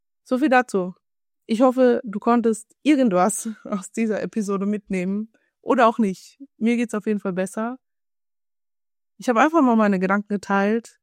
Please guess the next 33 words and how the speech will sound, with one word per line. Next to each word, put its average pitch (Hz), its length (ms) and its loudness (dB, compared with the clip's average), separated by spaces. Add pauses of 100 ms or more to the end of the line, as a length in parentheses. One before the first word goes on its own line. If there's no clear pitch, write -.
Es - 140 -6
fühlt 269 180 0
sich 214 140 -4
irgendwie 185 160 -2
komisch 202 440 0
an, 214 480 -2
dass 190 180 -4
ich 196 220 -4
immer 208 220 2
noch 185 160 0
hier 196 260 -2
in 190 80 -4
meiner 180 220 -4
Wohnung 233 260 0
sitze, 208 560 -4 (640)
mit 196 180 -4
mir 190 120 0
selber 226 260 2
einen 220 200 2
Monolog 214 540 -2
halte, 202 540 -4
aber 202 160 0
irgendwie 240 340 2
auch 208 100 -2
zu - 160 -8
dir 220 200 2
spreche, 214 680 0 (480)
wo 208 80 2
du 196 100 6
gerade 185 280 2
zuhörst. 208 800 -2 (1300)
Und 196 220 -4
irgendwie 233 720 0